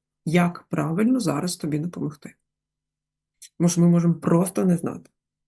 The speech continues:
Нам до цього, ну, прям, тобто фізична інклюз-, ми готові, там, фізична готовність до інклюзивності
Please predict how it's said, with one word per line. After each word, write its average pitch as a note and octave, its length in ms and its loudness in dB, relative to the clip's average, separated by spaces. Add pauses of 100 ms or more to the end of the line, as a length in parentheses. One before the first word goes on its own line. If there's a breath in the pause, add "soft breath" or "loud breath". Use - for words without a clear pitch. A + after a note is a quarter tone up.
(1160)
Нам F3 280 4
до F3 100 4
цього, E3 360 -4
ну, F3+ 100 2
прям, E3+ 260 -6 (560 loud breath)
тобто - 400 0 (100)
фізична F3+ 480 2
інклюз-, A#3+ 320 2
ми A3 80 8
готові, F3+ 460 2
там, E3+ 180 -2
фізична F3+ 360 4
готовність C4 380 2
до D4 60 2
інклюзивності D4 680 0